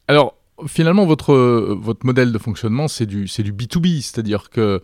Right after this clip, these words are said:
euh, ce sont des, des organisations, des entreprises, vous parliez des clubs de sport, et cetera, qui vont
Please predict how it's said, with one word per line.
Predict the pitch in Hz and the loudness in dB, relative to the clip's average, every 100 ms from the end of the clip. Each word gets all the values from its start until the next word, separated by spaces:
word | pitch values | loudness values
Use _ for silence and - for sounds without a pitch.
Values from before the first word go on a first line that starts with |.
| - - - - - | -10 -20 -20 -20 -8
euh, | 95 98 98 98 95 95 98 98 | -4 -2 -2 -2 -2 -4 -6 -8
ce | - 120 | -6 -6
sont | 151 | -4
des, | 127 120 | 0 0
des | 113 110 | 0 0
organisations, | 117 101 127 127 117 131 - 170 170 | 0 0 0 0 0 -2 -2 -4 -2
des | 139 117 | -2 -2
entreprises, | 117 123 - 160 170 147 | -2 -4 -2 -2 0 -2
vous | 113 | -4
parliez | 113 110 113 | -2 -2 -2
des | 107 | -2
clubs | - 104 | -2 -2
de | 110 | -2
sport, | - - 135 120 | -4 -2 0 0
et | |
cetera, | - 107 131 160 | -4 -4 -2 -2
qui | - | -4
vont | 123 127 | -4 -4